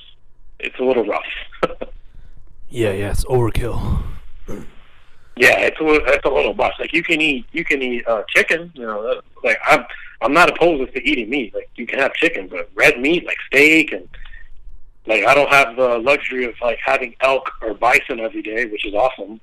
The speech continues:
Speaker 1: But, uh, I mean, that meat would be awesome, but, um, eating that every day, that might be a little much. Yeah.
Speaker 2: Gotcha, gotcha. Ya que estamos hablando about tips and advice, um,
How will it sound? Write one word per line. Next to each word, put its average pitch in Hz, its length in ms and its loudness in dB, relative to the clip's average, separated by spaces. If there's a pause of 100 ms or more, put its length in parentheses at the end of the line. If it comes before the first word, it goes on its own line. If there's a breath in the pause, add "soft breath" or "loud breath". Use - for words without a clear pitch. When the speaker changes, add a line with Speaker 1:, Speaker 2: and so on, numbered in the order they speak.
Speaker 1:
But, 104 300 0 (1120 loud breath)
uh, 107 100 2
I 110 120 2
mean, 120 300 2
that 127 220 4
meat 139 280 0
would 135 200 4
be 120 140 -4
awesome, 107 480 0
but, 101 280 -2 (500)
um, 101 560 -2
eating 147 300 4
that 147 160 6
every 135 180 0
day, 147 240 4
that 120 180 -4
might 120 180 -2
be - 60 -8
a 110 60 -4
little 104 240 -8
much. - 460 -6
Yeah. - 140 -6 (1300)
Speaker 2:
Gotcha, 107 320 0
gotcha. 104 420 0 (920 soft breath)
Ya 127 140 2
que 120 120 2
estamos 135 360 2
hablando 127 640 2
about 117 400 0
tips - 360 0
and 113 100 -4
advice, 113 500 0 (120)
um, 107 500 -2